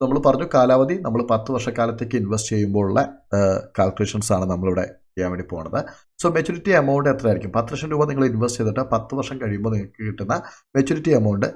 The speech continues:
ഇരുപത്തൊന്ന് ലക്ഷത്തി രണ്ടായിരത്തി മുന്നൂറ്റി അൻപത് രൂപ ആയിരിക്കും.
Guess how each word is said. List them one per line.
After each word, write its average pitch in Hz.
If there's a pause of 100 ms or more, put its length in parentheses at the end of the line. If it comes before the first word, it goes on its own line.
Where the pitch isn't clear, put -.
(160)
ഇരുപത്തൊന്ന് 175
ലക്ഷത്തി 143
രണ്ടായിരത്തി 104
മുന്നൂറ്റി 104 (240)
അൻപത് 92
രൂപ 95 (180)
ആയിരിക്കും. 92